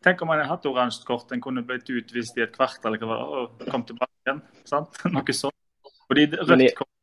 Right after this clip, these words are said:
Speaker 1: er voldsomt på det der, synes jeg.
Speaker 2: Men han gir, men det er jo sånn, han gir jo dommeren muligheten, sant? Det er jo
Speaker 1: Han gjør
Speaker 2: der igjen. Det er jo f-, det, altså, det er for, for meg så blir det, det blir for dumt. Altså, det,
Speaker 1: Det
Speaker 2: det er jo,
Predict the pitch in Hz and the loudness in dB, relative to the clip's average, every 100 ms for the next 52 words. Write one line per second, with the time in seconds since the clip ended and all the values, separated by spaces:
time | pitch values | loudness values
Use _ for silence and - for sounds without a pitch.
0 | _ - 147 123 151 175 - 120 123 120 | _ -2 -2 0 -4 -6 -8 -10 -10 -10
1 | 113 117 - - 127 - 156 _ - 135 | -8 -10 -12 -20 -14 -14 -14 _ -4 0
2 | 131 - 143 151 127 107 98 131 131 123 | 0 0 4 6 8 8 8 8 8 10
3 | 110 127 127 131 104 98 113 139 - _ | 8 6 4 4 4 4 4 4 2 _
4 | - - 151 120 104 117 131 123 101 117 | -2 6 6 6 0 0 2 4 4 4
5 | - 113 127 156 _ _ _ _ _ 127 | 0 -4 -2 -2 _ _ _ _ _ 6
6 | 117 - 127 110 98 98 110 139 - 113 | 8 8 8 6 8 6 4 2 6 6
7 | - - 87 - - - - 101 87 - | 4 0 0 0 -4 -4 -2 0 0 -2
8 | - - 98 - - 98 92 - - 123 | -12 -12 -14 -4 0 0 0 -2 -2 -2
9 | - 78 - _ _ _ - 107 104 - | 0 -2 -4 _ _ _ -8 0 0 0
10 | 139 - 110 104 101 | -2 -4 -2 0 0